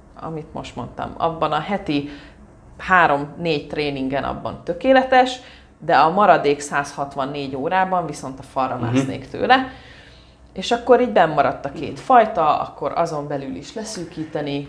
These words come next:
Speaker 2: Fog-,
Speaker 1: megnézni.
Speaker 2: bocsánat, Szaladályok, fogunk még erről beszélni, csak azért vágok most a szabadba, mert egy külön adásnak a témája lesz majd később, hogy milyen személyhez, személyiséghez milyen, milyen kutyát szeretnénk. Kicsit bele-, belementél ebbe a témába, ami nem baj egyébként,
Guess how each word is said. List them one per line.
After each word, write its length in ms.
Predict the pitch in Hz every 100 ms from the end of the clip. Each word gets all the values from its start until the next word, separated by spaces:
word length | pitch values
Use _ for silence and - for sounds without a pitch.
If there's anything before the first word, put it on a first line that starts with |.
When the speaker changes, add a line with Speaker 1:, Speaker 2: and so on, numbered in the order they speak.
| -
Speaker 2:
Fog-, 200 | - 208
Speaker 1:
megnézni. 240 | 170 180 170
Speaker 2:
bocsánat, 300 | 175 175 147
Szaladályok, 680 | 160 151 147 151 156 - - - _ _
fogunk 480 | - - 160 151 131
még 180 | 127 127
erről 260 | 123 127 117
beszélni, 500 | 127 131 151 151 170
csak 180 | 120 -
azért 360 | 143 131 117
vágok 300 | 120 120 120
most 180 | 123 -
a 40 |
szabadba, 440 | 117 - 131 139 131
mert 300 | 131 127 123 - -
egy 300 | 123 - -
külön 300 | 196 156 120
adásnak 500 | 117 107 - 117 101
a 100 | -
témája 520 | 139 131 135 139 135
lesz 300 | 156 - -
majd 300 | 208 196 -
később, 640 | - - 170 170 - 147 -
hogy 320 | 147 131 - - -
milyen 320 | - 147 151
személyhez, 720 | 123 - 117 117 110 - 117 113
személyiséghez 920 | - - 127 120 113 113 131 120 107
milyen, 380 | 120 117 110 110
milyen 480 | 117 120 117 113 113
kutyát 380 | 123 117 110
szeretnénk. 480 | - 120 113 139 131
Kicsit 320 | 117 120 120
bele-, 460 | 113 110 110 107 113
belementél 560 | 107 110 110 110 - 110
ebbe 160 | 107
a 100 | 110
témába, 560 | - 113 117 117 127 127
ami 160 | 117 117
nem 280 | 127 127
baj 140 | 117 107
egyébként, 640 | 107 113 113 139 135 135